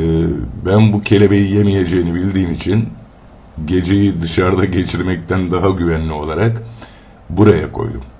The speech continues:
Ve denemek istedim. Daha önce Argopelerin, Agarenaların buna dokunmadığını, bu kelebeği hatta ağzıyla taşı-, taşıyıp yuvanın dışına bıraktıklarını biliyorum. Steatodalar ne yapacak? Bakın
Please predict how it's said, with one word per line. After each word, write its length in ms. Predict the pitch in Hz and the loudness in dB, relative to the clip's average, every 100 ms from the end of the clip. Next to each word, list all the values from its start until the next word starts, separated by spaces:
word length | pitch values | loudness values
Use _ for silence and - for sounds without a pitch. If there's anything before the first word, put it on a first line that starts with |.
| - - 85 | -20 -16 -2
Ve 360 | 90 95 98 - | 2 2 0 -4
denemek 440 | - 92 98 101 95 | -4 -2 2 2 0
istedim. 440 | - - 73 71 | -4 -10 -8 -6
Daha 140 | 85 90 | -4 -4
önce 360 | 85 76 95 | -4 -2 -2
Argopelerin, 1000 | 76 85 80 85 85 82 76 76 95 101 - | 0 -2 0 0 -2 -4 -6 -4 -4 -4 -6
Agarenaların 840 | 80 82 82 85 82 76 82 90 85 | -4 -2 -2 -2 -2 -4 -4 -4 -4
buna 220 | 85 80 | -4 -4
dokunmadığını, 800 | 80 87 92 82 69 67 67 - | -4 -4 -4 -4 -4 -6 -8 -10
bu 80 | |
kelebeği 640 | - 85 80 80 78 95 110 - - - - | -8 -4 -4 -4 -4 -4 -4 -8 -20 -20 -14
hatta 380 | - 85 82 82 | -8 -8 -6 -4
ağzıyla 560 | 69 82 80 90 82 82 | -2 -2 0 -2 -2 -4
taşı-, 360 | 80 - - | -6 -8 -8
taşıyıp 460 | - 80 - 92 113 | -6 -6 -4 -6 -4
yuvanın 360 | 80 80 82 | -2 -2 -2
dışına 320 | 80 - 85 80 | -2 -4 -4 -2
bıraktıklarını 560 | 76 - - - 85 | -4 -10 -12 -6 -4
biliyorum. 340 | 82 73 62 64 - - - - - - - - - - - - - - - | -4 -6 -8 -12 -16 -20 -20 -20 -20 -20 -20 -20 -20 -20 -20 -20 -20 -20 -16
Steatodalar 1400 | - - - - - 104 107 113 113 98 90 78 78 | -12 -10 -10 -10 4 6 6 6 4 4 2 -2 -6
ne 80 | 73 | -8
yapacak? 640 | 71 71 71 92 110 113 - - - 85 | -8 -8 -4 0 0 -2 -12 -18 -12 -4
Bakın 420 | 90 87 101 | -2 0 -2